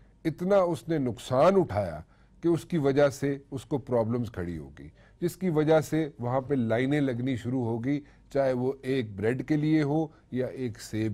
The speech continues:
کے لیے ہو۔ جب لائنیں شروع ہو گئی لگنی وہاں پہ لوگوں کی، تو وہاں پہ بالکل it was written on the wall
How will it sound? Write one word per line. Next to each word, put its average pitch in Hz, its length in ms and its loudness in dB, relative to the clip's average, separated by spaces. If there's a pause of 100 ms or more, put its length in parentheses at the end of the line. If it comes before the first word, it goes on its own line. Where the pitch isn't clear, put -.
کے 98 80 -8
لیے 87 200 -8
ہو۔ 69 180 -16 (600)
جب 139 180 0
لائنیں 156 440 4
شروع 180 300 0
ہو 143 260 0
گئی 156 80 2
لگنی 131 400 0
وہاں 120 220 2
پہ 117 140 -4
لوگوں 113 400 0
کی، 90 280 -10 (540)
تو 147 120 2
وہاں 139 340 2
پہ 151 80 -2
بالکل 147 500 -2 (300)
it 135 200 0
was 110 120 2
written 160 360 2
on 156 160 2
the 131 140 4
wall 120 280 6